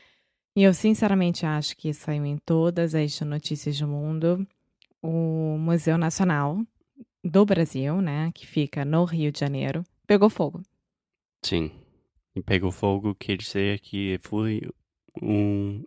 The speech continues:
Speaker 2: incêndio, né?
Speaker 1: Sim, foi um incêndio.
Speaker 2: É. Então, eh, antes do que a gente falar?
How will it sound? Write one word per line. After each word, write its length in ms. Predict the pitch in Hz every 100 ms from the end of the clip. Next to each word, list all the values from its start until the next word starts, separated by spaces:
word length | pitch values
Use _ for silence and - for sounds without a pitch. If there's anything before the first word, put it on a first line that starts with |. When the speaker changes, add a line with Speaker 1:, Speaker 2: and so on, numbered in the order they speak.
| -
Speaker 2:
incêndio, 640 | 117 - 98 85 85 - 90
né? 60 | _ _ -
Speaker 1:
Sim, 380 | - 147 143 - _ _ _ -
foi 120 | 170
um 40 |
incêndio. 600 | 170 202 175 139 - - - _ _ _ _ -
Speaker 2:
É. 180 | 78 - _ _ -
Então, 380 | 147 143 95 82 - -
eh, 500 | 113 107 104 92 120 - _ _ _
antes 680 | 131 120 139 143 143 - - _ _ _ _
do 100 | -
que 160 | - 107
a 100 | 104
gente 300 | 101 107 -
falar? 340 | - 90 131